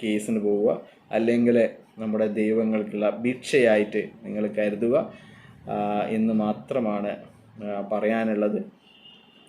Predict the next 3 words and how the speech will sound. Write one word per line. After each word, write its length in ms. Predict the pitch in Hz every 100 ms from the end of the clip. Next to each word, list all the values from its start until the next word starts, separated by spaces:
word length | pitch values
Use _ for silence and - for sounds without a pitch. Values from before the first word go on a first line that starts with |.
| _ _ 113
അപ്പോൾ 500 | 117 123 117 - - - _ _ - - -
ഇവർ 440 | 139 143 175 156 - - - - - - - - - _ _ _ _ _ _ _ _ _ 143
പിടികൂടുന്നതോടുകൂടി 1120 | 131 131 135 131 127 120 117 110 107 104